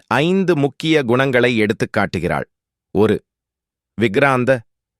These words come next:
திறமைசாலி புலி அனுமனே, தேவர்களின் கோட்டையான தேவலோகத்துக்குள் சென்று, அங்கிருந்து அமுதத்தை கொண்டு வந்த கருடனைப் போல ராவணனின்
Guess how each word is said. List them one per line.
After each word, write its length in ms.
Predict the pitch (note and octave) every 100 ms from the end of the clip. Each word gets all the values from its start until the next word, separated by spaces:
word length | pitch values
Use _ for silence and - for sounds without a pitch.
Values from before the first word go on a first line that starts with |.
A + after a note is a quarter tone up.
| _
திறமைசாலி 1400 | - D#3 E3+ E3 E3+ D#3+ E3 E3+ F3 F#3+ G3 G3 F#3 B2 -
புலி 240 | D#3 F3+ F#3
அனுமனே, 460 | E3+ E3+ E3 C#3 - _ _ _ _ _ F#2
தேவர்களின் 600 | C#3+ F#3 F3 D3+ D3+ C#3+ -
கோட்டையான 640 | D#3+ E3 D#3 D3 C#3+ D3
தேவலோகத்துக்குள் 1000 | B2+ C3+ E3 D#3 C#3+ C#3+ C#3 - A2 B2 A2
சென்று, 560 | - A2 A2 B2 G#2 - _
அங்கிருந்து 580 | - C3 C#3+ D#3 F3 F3+
அமுதத்தை 520 | C#3 D#3+ F3+ E3+ D#3 C#3+
கொண்டு 280 | D3 D3+ D#3
வந்த 240 | D3 C#3
கருடனைப் 580 | G#2+ B2+ E3 F3 D#3 A#2
போல 400 | C3 C3+ C3+ A#2 - _ _ G#2+
ராவணனின் 680 | C#3 F3 F#3 E3+ D#3+ D3